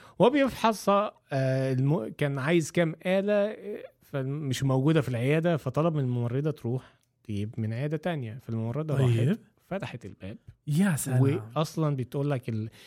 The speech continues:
Speaker 1: المكان الفحص ده قدام الباب، يعني أي
Speaker 2: يا
Speaker 1: حد ماشي، آه، شايف
Speaker 2: سلام.
Speaker 1: ال-،
Speaker 2: سلم.
Speaker 1: بالظبط.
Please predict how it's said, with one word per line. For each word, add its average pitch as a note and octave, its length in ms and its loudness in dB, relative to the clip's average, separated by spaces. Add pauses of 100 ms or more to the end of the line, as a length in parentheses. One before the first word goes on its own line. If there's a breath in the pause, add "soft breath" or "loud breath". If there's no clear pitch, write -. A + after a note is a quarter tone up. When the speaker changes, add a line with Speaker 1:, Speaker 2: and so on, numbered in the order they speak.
(200 loud breath)
Speaker 1:
المكان A2+ 1000 0
الفحص C3 560 -2
ده D3+ 180 2
قدام E3+ 300 4
الباب، C#3+ 340 2
يعني A2 200 -4
أي D#3+ 80 6
Speaker 2:
يا F3 220 10
Speaker 1:
حد D#3+ 60 6
ماشي، D#3 400 6
آه، C#3+ 500 4
شايف A3 320 6
Speaker 2:
سلام. D3 440 2
Speaker 1:
ال-، B2+ 80 -2
Speaker 2:
سلم. G3 1000 4
Speaker 1:
بالظبط. B2+ 640 0